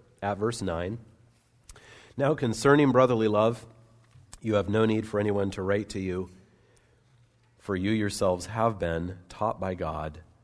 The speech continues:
to love one another." So when God saves a sinner, he makes that sinner his child, and he gives us spiritual life.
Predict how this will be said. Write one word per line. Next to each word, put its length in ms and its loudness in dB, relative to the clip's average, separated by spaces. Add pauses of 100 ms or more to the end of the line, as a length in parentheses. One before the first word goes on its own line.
(120)
to 120 -6
love 240 -2
one 160 -6
another." 340 -12 (1500)
So 200 0
when 200 2
God 480 4 (400)
saves 480 4
a 60 0
sinner, 480 4
he 140 0
makes 420 2
that 260 2
sinner 340 2
his 260 -4
child, 500 -2 (1400)
and 80 -4
he 60 -2
gives 280 0
us 140 4
spiritual 560 4
life. 580 0